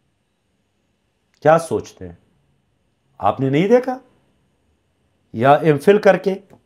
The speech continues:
मास्टर करके लोग पहाड़ों में जाते हैं, वो आपको तस्लीम नहीं करते। जो तर्ज़े रियासत है,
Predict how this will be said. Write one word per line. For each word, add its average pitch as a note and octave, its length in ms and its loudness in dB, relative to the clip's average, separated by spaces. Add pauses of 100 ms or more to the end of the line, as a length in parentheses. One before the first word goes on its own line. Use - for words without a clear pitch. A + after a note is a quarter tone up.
(340)
मास्टर F#3 460 2
करके G3 340 0 (960)
लोग E3+ 460 2 (440)
पहाड़ों D#3 320 4
में D3 120 0
जाते B2+ 260 2
हैं, A#2 220 -8 (160)
वो C3+ 120 4
आपको C3+ 440 0
तस्लीम A2 500 -6
नहीं G2 320 -8
करते। - 360 -20
जो B2 240 2
तर्ज़े C#3 800 0 (640)
रियासत C#3+ 560 2
है, F3 300 -8